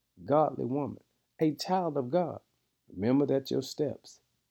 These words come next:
have been ordered by the God that you serve. But in order to bask in the beauty of all that comes with that, you have to recognize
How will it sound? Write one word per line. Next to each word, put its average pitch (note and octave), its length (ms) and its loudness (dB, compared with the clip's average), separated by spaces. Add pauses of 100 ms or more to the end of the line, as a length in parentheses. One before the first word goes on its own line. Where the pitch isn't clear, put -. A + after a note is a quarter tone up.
(100)
have F2+ 180 -10
been F#2 220 -6
ordered F#2+ 340 -4
by F2 140 -8
the F2+ 100 -10
God G2 380 -6
that - 160 -14
you G2 100 -8
serve. G2+ 400 -8 (640)
But D#2+ 100 -16
in E2 100 -12
order D3+ 300 6
to F3 300 -2 (400)
bask E3+ 680 4
in D#3+ 140 2
the D3+ 60 4
beauty F3 460 0 (420)
of G#2+ 80 -8
all C3+ 240 6
that D3+ 200 -2
comes E3 280 0
with D#3+ 160 -6
that, F3 240 -2 (680)
you A2+ 220 2
have A2+ 200 2
to G#2+ 100 -4
recognize F#2+ 760 -4